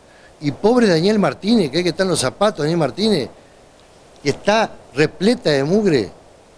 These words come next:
la ciudad de Montevideo, anda esperando dos camiones, dos camiones que vienen de China, que tuvieron que cambiar la dirección para el otro lado, ¿tá? Porque no lo saben manejar, y me habla,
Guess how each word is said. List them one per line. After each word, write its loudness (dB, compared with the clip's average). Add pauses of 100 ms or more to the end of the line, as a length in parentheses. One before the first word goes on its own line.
la 0
ciudad 2
de 4
Montevideo, 2 (320)
anda 0
esperando 0
dos 0
camiones, 0 (160)
dos 0 (260)
camiones 0 (320)
que -2
vienen 4
de 2
China, 4
que -6
tuvieron 0
que -4
cambiar 2
la 4
dirección 2
para 0
el 4
otro 0
lado, 2 (680)
¿tá? 0
Porque -2
no 2
lo 2
saben 2
manejar, -2 (540)
y -8
me 2
habla, 0